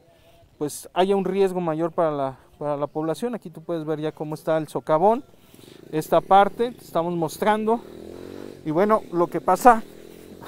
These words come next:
<laughs> uy, está resbaloso, que, eh, po-, pasa, pasó el agua por encima del tubo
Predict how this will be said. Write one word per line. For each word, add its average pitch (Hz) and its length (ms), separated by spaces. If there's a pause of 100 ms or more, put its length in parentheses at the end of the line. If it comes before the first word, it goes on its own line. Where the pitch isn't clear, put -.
<laughs> - 1000
uy, 381 240 (380)
está 147 180
resbaloso, 151 560 (480)
que, 220 320
eh, 170 380 (840)
po-, 220 200 (100)
pasa, 233 520
pasó 233 340
el 233 140
agua 220 400 (460)
por 170 160
encima 214 440
del 175 180
tubo 196 460